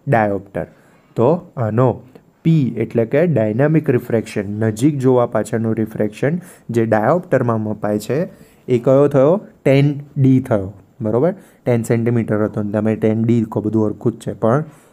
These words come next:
હશે ડાયોપ્ટર કંઈક મીનિંગ આવતો હશે આગળ. હવે મારે વાંચવું પડશે, મને આઈડિયા નથી, but હશે, એમને એમ તો કન્વર્ટ નહીં કર્યું હોય,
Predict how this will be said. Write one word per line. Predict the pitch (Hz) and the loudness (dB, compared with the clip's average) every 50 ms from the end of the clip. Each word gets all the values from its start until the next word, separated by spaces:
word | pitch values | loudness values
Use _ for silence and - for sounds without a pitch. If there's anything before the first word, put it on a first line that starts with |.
| _ _ _ - | _ _ _ -4
હશે | 123 120 151 131 113 | 0 2 2 2 2
ડાયોપ્ટર | 110 107 107 107 104 101 - 110 101 | 2 2 2 0 0 0 -2 -4 -4
કંઈક | 90 - 117 - - | -2 -2 -4 -4 -4
મીનિંગ | 113 110 110 110 110 113 | -4 -2 -2 -2 0 0
આવતો | 110 107 110 127 117 | 0 0 0 0 0
હશે | 107 104 110 | 0 0 -2
આગળ. | 101 98 101 107 107 | -4 -4 -4 -4 -2
હવે | 107 107 107 110 113 110 - - _ _ _ _ _ _ _ _ - | -2 -2 -2 -2 -4 -6 -10 -16 _ _ _ _ _ _ _ _ -4
મારે | 117 110 110 | -2 -2 0
વાંચવું | 107 107 107 - - 135 | 0 -2 -2 -4 -4 -4
પડશે, | 135 117 104 117 | -4 -4 -2 -4
મને | 104 104 107 107 107 107 | -4 -4 -2 -2 -2 -2
આઈડિયા | 107 104 101 104 104 107 | -2 -2 -2 0 0 0
નથી, | 123 135 143 131 117 113 - - - | 0 0 0 -2 -2 -4 -6 -4 -2
but | 113 117 113 - - _ _ _ _ _ _ _ _ _ - - - | 0 0 -2 -2 -8 _ _ _ _ _ _ _ _ _ -12 -8 -6
હશે, | 117 - - 147 | -4 0 2 2
એમને | 123 110 107 110 | 2 2 0 -2
એમ | 110 110 | -4 -4
તો | 110 117 | -4 -4
કન્વર્ટ | 107 - 113 113 117 117 123 | -2 -2 0 0 0 0 0
નહીં | 131 151 151 | 0 0 0
કર્યું | 135 113 110 107 107 | 0 0 0 0 0
હોય, | 113 135 170 | 0 -2 -4